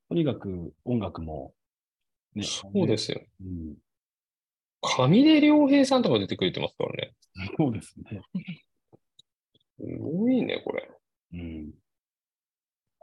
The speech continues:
Speaker 1: これ、なんか、その、最近、なんつうのかな、えっと、思っていることが、えっと、この学人出てるクリエイターの方々も、なんか十代になんかめっ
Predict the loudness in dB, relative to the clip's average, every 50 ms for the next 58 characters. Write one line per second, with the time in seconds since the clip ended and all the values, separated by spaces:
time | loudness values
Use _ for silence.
0 | _ _ -4 0 2 2 2 0 -2 _ -8 -4 -2 -2 0 0 2 2 2 2
1 | 0 -2 -10 _ _ _ _ _ _ _ _ _ _ -2 0 0 2 2 0 0
2 | 0 -2 -4 -8 _ _ _ -20 -6 -2 -2 -2 0 2 2 4 4 4 4 2
3 | 0 -4 -8 _ _ _ -2 0 0 0 -2 -4 -6 -8 -6 -6 -6 -8 -8 -6
4 | -4 -4 -2 -2 -4 -6 -8 -6 -6 -6 -6 -6 -6 -4 -4 -2 -2 -2 -2 -4
5 | -6 -8 -10 _ _ _ -12 -6 -2 0 0 0 0 -2 -6 _ -6 -4 -4 -4
6 | -6 -8 -8 -8 -8 -8 -4 -2 0 0 0 0 -4 -6 -8 -10 -6 -6 -6 -4
7 | -4 -6 -6 -6 -8 -8 -10 -12 -12 _ _ _ _ _ -6 0 2 2 4 4
8 | 2 2 2 0 2 2 2 2 4 2 2 2 2 2 2 2 2 0 -2 -2
9 | -4 -4 -2 -4 -4 -2 -2 -2 0 0 -2 -2 -4 -4 -2 0 2 2 4 4
10 | 4 4 4 4 4 4 2 2 0 -2 -4 -6